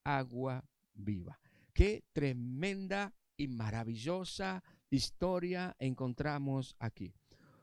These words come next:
Una historia que nos muestra el ministerio del Señor Jesucristo. Nos muestra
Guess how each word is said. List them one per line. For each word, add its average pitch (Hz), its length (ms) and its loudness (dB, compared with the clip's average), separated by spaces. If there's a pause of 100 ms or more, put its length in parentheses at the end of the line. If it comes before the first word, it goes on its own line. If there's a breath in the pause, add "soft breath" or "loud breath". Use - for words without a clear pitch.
Una 254 220 6
historia 254 460 6
que 208 180 4
nos 180 260 2
muestra 180 800 -2 (800)
el 180 320 4
ministerio 180 1080 0
del 117 160 0
Señor 120 380 -2
Jesucristo. - 760 -8
Nos 156 220 0
muestra 233 600 0